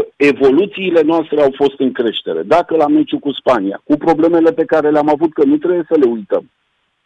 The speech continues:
Deci nu trebuie să uităm acest-, aceste probleme. Acești jucători care nouă ne-au lipsit și, uh, erau, uh,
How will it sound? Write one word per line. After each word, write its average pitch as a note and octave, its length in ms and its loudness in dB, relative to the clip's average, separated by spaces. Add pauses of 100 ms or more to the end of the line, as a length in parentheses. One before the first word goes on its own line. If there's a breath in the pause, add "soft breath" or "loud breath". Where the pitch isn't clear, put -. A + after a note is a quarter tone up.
(200)
Deci B2+ 160 0
nu F3 120 2
trebuie G3 300 2
să - 80 -6
uităm A2+ 360 -2
acest-, G#2+ 460 -4 (460)
aceste B2 400 0
probleme. A2+ 600 -2
Acești D#3 560 -2
jucători D#3+ 560 -2
care D#3 240 0
nouă D#3 460 2
ne-au C3 280 2
lipsit G#2+ 680 -6 (760)
și, E3+ 240 -2
uh, C3 240 0 (240)
erau, D#3+ 340 2
uh, C3+ 420 0